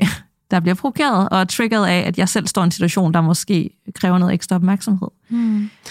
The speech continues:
Speaker 2: Men hvis du ikke havde børn, så ville du bare lægge endnu mere mærke til alle de beslutninger, der også skal tages,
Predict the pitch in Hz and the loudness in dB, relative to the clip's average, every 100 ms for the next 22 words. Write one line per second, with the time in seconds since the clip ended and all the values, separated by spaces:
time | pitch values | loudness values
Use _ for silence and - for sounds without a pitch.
0 | - - 220 220 - 240 226 214 - - | -16 -4 0 0 0 -2 0 -2 0 -2
1 | - 208 202 - 220 208 208 208 196 190 | 0 0 -2 -2 -2 0 0 0 0 0
2 | 190 185 214 220 190 180 185 - 196 190 | 0 0 0 2 2 2 0 0 -2 0
3 | 190 185 196 190 185 180 - - 196 214 | -2 -4 -4 -2 -4 -2 -6 -2 -2 0
4 | 226 190 - 190 - - | -4 -6 -4 -2 -2 -4